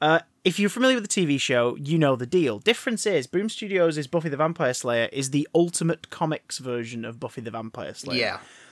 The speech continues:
Speaker 1: This is a, so, you're making the show,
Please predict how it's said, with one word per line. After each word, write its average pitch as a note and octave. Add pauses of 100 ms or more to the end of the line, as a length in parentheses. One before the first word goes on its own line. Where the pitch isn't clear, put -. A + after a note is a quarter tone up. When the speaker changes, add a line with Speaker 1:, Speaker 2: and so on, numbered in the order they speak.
(280)
Speaker 1:
This E3+
is F3+
a, C#3 (240)
so, G3 (800)
you're F3+
making C#4
the G#3
show, A#2